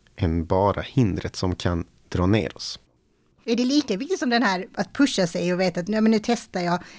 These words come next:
Speaker 2: Är det lika viktigt också att veta sina begränsningar? Att det här kan faktiskt inte min kropp klara av just idag. Eller kanske aldrig.
Speaker 1: Ja, ja, självklart. Det, det,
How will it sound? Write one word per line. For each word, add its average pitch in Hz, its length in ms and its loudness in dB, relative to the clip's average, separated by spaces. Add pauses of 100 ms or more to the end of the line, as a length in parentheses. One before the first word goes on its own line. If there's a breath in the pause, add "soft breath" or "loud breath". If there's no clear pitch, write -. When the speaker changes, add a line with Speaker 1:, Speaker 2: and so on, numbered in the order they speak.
(140 loud breath)
Speaker 2:
Är 202 60 -8
det 226 100 0
lika 233 240 2
viktigt 240 260 0
också 233 200 0
att 175 140 -4
veta 226 380 0
sina 208 240 0
begränsningar? 185 640 -4
Att 170 60 -10
det 220 60 -4
här 226 140 -2
kan 285 340 -2
faktiskt 254 260 -4
inte 247 180 0
min 196 160 0
kropp - 240 -6
klara 180 300 0
av - 120 -12
just 175 260 -12
idag. 185 260 -8
Eller 202 240 0 (200 loud breath)
kanske 262 280 -4
aldrig. 220 560 -2 (640)
Speaker 1:
Ja, 117 200 2
ja, 120 200 2
självklart. - 600 -2
Det, 113 120 -2
det, 123 220 -4